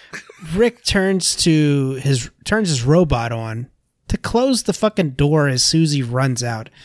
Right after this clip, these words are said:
Susie could have closed the goddamn door herself. You didn't have to kick this fucking robot. Uh, the puppets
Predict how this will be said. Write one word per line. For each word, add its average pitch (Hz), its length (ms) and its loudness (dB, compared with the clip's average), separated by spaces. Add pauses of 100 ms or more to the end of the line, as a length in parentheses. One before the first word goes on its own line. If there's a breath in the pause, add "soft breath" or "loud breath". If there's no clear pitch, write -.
(220 loud breath)
Susie 320 420 -2
could 208 140 0
have 185 80 -2
closed 156 260 2
the 151 40 -2
goddamn 135 500 0
door 131 260 -2
herself. 127 680 -4
You 147 80 -10
didn't 160 160 -8
have 117 100 -12
to - 80 -18
kick - 320 -16
this - 200 -14
fucking 113 360 -14
robot. 113 540 -12 (3000 soft breath)
Uh, 160 440 -2
the 156 120 0
puppets - 1000 0